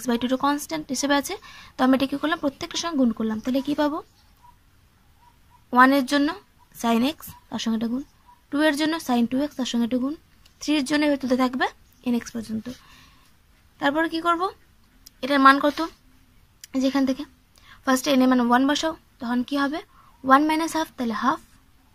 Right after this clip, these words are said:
minus one বসাও, ওয়ান প্লাস ওয়ান বাই টু, তখন থ্রি। এবার প্রত্যেকটা এন এর মান বসিয়ে বসিয়ে আমরা পাবো এই অবধি। এবার দেখবো এর প্রথমটা second term,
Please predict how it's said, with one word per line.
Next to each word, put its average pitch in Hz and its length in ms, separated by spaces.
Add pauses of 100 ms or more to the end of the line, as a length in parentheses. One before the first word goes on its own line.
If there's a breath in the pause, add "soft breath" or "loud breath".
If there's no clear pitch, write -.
(260)
minus 226 300 (460 soft breath)
one 269 180
বসাও, 311 220 (100)
ওয়ান 247 200
প্লাস 247 260
ওয়ান 240 180
বাই 254 160
টু, 320 60 (440)
তখন 247 260
থ্রি। 311 140 (800 loud breath)
এবার 294 220
প্রত্যেকটা 330 360 (180)
এন 247 120
এর 269 100
মান 277 100 (100)
বসিয়ে 254 280
বসিয়ে 262 220
আমরা 294 200
পাবো 233 200 (160)
এই 247 100
অবধি। 214 220 (520 loud breath)
এবার 302 140 (100)
দেখবো 311 280 (760)
এর 247 100 (460)
প্রথমটা 339 400 (140)
second 247 300
term, 311 140